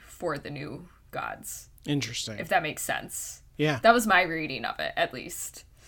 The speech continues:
Speaker 2: Yeah, yeah. 'Cause, um, Tech Boy sends her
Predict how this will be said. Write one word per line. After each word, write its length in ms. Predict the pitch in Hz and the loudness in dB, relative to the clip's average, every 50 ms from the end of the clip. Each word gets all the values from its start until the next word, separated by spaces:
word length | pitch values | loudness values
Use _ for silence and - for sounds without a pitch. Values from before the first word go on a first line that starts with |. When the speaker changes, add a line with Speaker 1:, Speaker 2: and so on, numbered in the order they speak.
| - - - - - - - - - - - - - - | -20 -20 -20 -20 -20 -20 -20 -20 -20 -20 -20 -20 -12 -2
Speaker 2:
Yeah, 320 | 147 160 165 165 156 143 | 6 8 8 8 8 6
yeah. 320 | 131 135 139 135 127 120 104 - - | 4 2 2 0 0 -2 -6 -8 -2
'Cause, 260 | - - 175 156 147 160 - - - | 2 4 4 4 4 0 -2 -4 0
um, 500 | 147 151 147 143 135 131 127 120 117 - - - | 2 2 4 4 2 0 -2 -4 -6 -8 -8 4
Tech 240 | - 175 175 175 | 4 4 4 6
Boy 240 | - 151 147 139 135 127 | 6 6 6 6 6 4
sends 400 | - - 135 131 127 123 120 - | 2 2 2 2 0 0 0 -2
her 520 | - - 131 127 127 123 120 117 117 | -2 0 0 0 0 0 -2 -2 -4